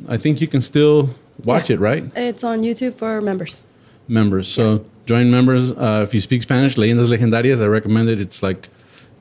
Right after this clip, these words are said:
Speaker 1: the best podcast ever if you like, uh,
Speaker 2: <laughs>
Speaker 1: paranormal stuff and weird stuff and aliens and so on and so forth.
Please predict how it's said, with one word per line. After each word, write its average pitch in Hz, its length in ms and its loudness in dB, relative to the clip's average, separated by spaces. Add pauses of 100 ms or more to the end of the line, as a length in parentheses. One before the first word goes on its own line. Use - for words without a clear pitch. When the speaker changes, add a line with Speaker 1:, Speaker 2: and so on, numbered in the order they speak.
Speaker 1:
the 98 100 -4
best 104 460 -4
podcast 104 500 -2
ever 110 300 2
if 107 140 2
you 104 140 0
like, 92 260 0
uh, 98 180 0
Speaker 2:
<laughs> - 120 -4
Speaker 1:
paranormal 101 480 0
stuff 101 500 -2
and 87 160 0
weird 98 320 0
stuff 98 400 -4
and 95 160 -4
aliens 92 560 -2
and 95 100 -6
so 101 100 -6
on 90 100 -4
and 85 100 -6
so 98 100 -4
forth. 104 240 -4